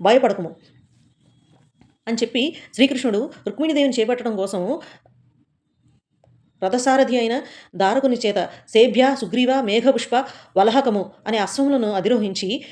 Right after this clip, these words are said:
ఆ విప్రోత్తమును కూడా వెంట పెట్టుకుని రాత్రనక పగలనక నర్తక దేశాలన్నింటినీ దాటుకుని హుటాహుటిగా విదర్భ చేరుకున్నాడు.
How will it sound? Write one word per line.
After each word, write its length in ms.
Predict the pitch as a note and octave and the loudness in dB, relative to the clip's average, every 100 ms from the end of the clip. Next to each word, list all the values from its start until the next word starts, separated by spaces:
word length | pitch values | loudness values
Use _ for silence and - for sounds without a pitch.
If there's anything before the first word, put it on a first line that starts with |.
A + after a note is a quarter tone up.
| - _ _ - G#3+ | -20 _ _ -4 0
ఆ 60 | G#3 | 0
విప్రోత్తమును 640 | G3 C#4 E4+ D#4+ C4+ B3 | 0 0 2 2 2 2
కూడా 240 | A3+ F#3+ - - - | 2 0 -2 -18 -6
వెంట 200 | G3+ C4+ | 0 2
పెట్టుకుని 420 | B3+ G#3+ G#3 G4+ - _ _ _ _ _ _ | 2 2 0 -4 -6 _ _ _ _ _ _
రాత్రనక 800 | F3 F#3+ B3+ C4+ C#4 C4+ C4+ C4 | -8 -6 -6 -4 -2 -2 0 0
పగలనక 440 | G#3+ A3+ A3+ F#3 - - - _ - _ _ _ G#3 | -2 -4 -4 -6 -10 -14 -20 _ -20 _ _ _ -6
నర్తక 320 | G3+ - D4+ | -6 0 4
దేశాలన్నింటినీ 720 | B3 B3+ A#3+ G#3 B3 D4+ D#4 | 4 4 2 2 0 0 0
దాటుకుని 420 | G#3+ G3 G#3+ C4 | -2 -4 -2 -2
హుటాహుటిగా 720 | A#4+ - _ A#3 C#4+ B3+ C4+ | -2 -6 _ 4 4 4 2
విదర్భ 340 | D4 A3+ B3 B3+ | 2 2 2 0
చేరుకున్నాడు. 400 | F#3 F3 E3 | -2 -2 -6